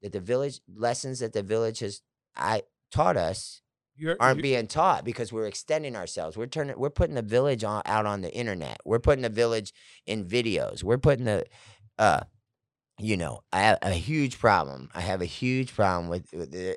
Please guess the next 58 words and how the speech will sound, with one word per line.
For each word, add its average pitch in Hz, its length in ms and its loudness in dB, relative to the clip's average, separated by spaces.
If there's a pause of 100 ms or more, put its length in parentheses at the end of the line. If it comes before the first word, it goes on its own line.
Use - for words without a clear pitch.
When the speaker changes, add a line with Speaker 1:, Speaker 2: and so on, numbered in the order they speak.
Speaker 1:
and 92 140 -8
there's 98 220 -4
a 104 60 -2
whole, 127 380 -4
there's 113 220 -4
a 117 60 -2
whole 120 360 -4
society 143 720 -4
out 82 220 0
there 87 200 -2
of 90 120 -6
people 120 500 -2 (600)
that 110 240 2
will 98 280 -2
sit 180 240 -4
here 180 140 0
and 170 80 2
have 160 180 0
a 143 60 -2
conversation, 143 720 -2
like 107 220 -2
me 120 260 -6
and 143 100 -4
you 143 100 -2
are, 143 200 0
are, 107 220 -2
are, 104 180 -2 (100)
are 110 40 -4
having 135 260 -4
a 131 60 -6
conversation, 139 720 -6
and 127 80 -8
because 131 340 -8
it's 117 220 -10
so - 400 -4
easy, 143 520 -6 (340)
they 135 120 4
will, 170 320 4
they 131 140 2
will 160 220 0 (440)
get 160 160 2
on 175 200 4
their 165 120 4
phone 175 400 0
as 143 240 0
we're 156 140 -4
speaking 175 500 -8
and, 135 140 -4
and 135 220 -2
check 175 280 0
every 147 280 -2
word 127 320 0
that 165 120 -4
comes 127 280 -4
out 139 120 0
of 165 60 -4
my 185 120 -4
mouth. 220 440 -8